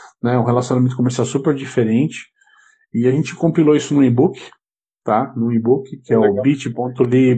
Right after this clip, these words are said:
Speaker 1: barra trinta e três oportunidades, eu vou colocar aqui
Speaker 2: Eu
Speaker 1: também.
Speaker 2: baixei esse e-book já.
Speaker 1: Então, e aí ficou super bacana o e-book.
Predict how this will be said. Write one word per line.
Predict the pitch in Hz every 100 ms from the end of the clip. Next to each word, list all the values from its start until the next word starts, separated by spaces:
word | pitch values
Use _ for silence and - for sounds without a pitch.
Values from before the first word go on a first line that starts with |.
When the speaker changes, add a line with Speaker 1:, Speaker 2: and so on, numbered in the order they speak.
| 107
Speaker 1:
barra | 127 123 117
trinta | 123 123
e | 127
três | 123 113
oportunidades, | 113 110 - 107 98 117 135 123
eu | 110
vou |
colocar | - 107 -
aqui | -
Speaker 2:
Eu | 156
Speaker 1:
também. | 190 185
Speaker 2:
baixei | 135 151
esse | -
e-book | 131 131 - 117
já. | 120 120 _ _ _ _ _ _ - - 113 127
Speaker 1:
Então, | 123 120
e | 123 135
aí | 139 131
ficou | 156 175 160
super | - - 226 226 160 139
bacana | 120 - 135 131 127
o | 110
e-book. | 101 104 131 135 - 120